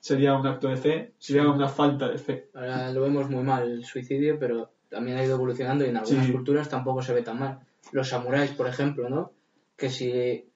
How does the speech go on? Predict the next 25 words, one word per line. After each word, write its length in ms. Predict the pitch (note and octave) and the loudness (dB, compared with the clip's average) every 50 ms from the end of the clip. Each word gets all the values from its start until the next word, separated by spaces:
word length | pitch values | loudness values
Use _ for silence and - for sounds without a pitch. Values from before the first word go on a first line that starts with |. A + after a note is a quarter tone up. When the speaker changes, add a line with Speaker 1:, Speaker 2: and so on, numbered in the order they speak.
| _ _ _ | _ _ _
Speaker 2:
les, 500 | - C#3 B2 B2 B2 A#2+ - - - - G#2 A#2+ A#2+ - | -4 0 2 2 2 0 -8 -12 -12 -10 -8 -8 -8 -8
si 120 | - - | -4 -4
acaban 280 | C3 C3 C#3 C3 C#3 C#3 | -4 -2 0 0 0 0
con 180 | C#3+ C#3+ C3+ C3+ | 0 0 -2 0
su 160 | - C#3+ C#3 | 0 0 2
honra 400 | D3 E3 E3+ F3 F3+ F3+ F#3 E3+ | 4 4 4 2 2 2 0 0
y 40 | D#3 | -2
se 120 | - - | -4 -6
sienten 320 | - C#3 C3+ C3+ C#3+ C#3+ | -4 -4 -2 0 0 2
deshonrados, 680 | C3+ C3 C3 C#3 C3 C3 C#3+ D3 D#3+ F3 F#3+ F#3+ - - _ _ _ _ _ _ _ _ _ _ _ _ _ _ _ | 2 0 0 -2 -2 0 2 4 4 4 2 0 -4 -8 _ _ _ _ _ _ _ _ _ _ _ _ _ _ _
o 120 | - C3 | -8 -4
que 80 | C3 C3 | -2 0
no 100 | C3+ C#3 | 0 0
han 60 | C#3 | 2
cumplido 380 | - D3 C#3 C3+ D3 C#3+ C#3 C3+ | 2 0 2 4 4 6 6 6
la 100 | C3 C3 | 6 4
misión 340 | C3 B2+ - D3 C#3+ C3+ C#3 | 4 2 0 0 0 0 2
que, 460 | C#3+ C3 B2+ B2 A#2+ A#2 - - - _ _ - | 2 4 6 6 4 4 2 -4 -14 _ _ -6
que 100 | - C#3+ | -4 -2
tenían 260 | C#3 C3 C3+ C3+ C3 | 0 0 0 0 -2
que 80 | C3+ D3 | -2 -2
cumplir, 500 | C#3 B2+ B2+ C3+ D3 D#3+ E3+ - - - _ _ _ D3 | -2 -4 2 4 4 4 4 2 -2 -14 _ _ _ -4
Speaker 1:
Mm. 120 | C3 B2+ C3 - _ _ | -4 -4 -6 -8 _ _
Speaker 2:
prefieren 380 | C3+ B2+ - C#3+ C#3 C#3+ C3+ | -6 -2 0 2 2 2 0
suicidarse 720 | - - C3+ C3 C3+ C3 C3+ C#3+ C#3+ - - F3+ F3+ F#3+ | 0 -2 -2 0 2 2 2 0 0 0 -2 -2 -4 -4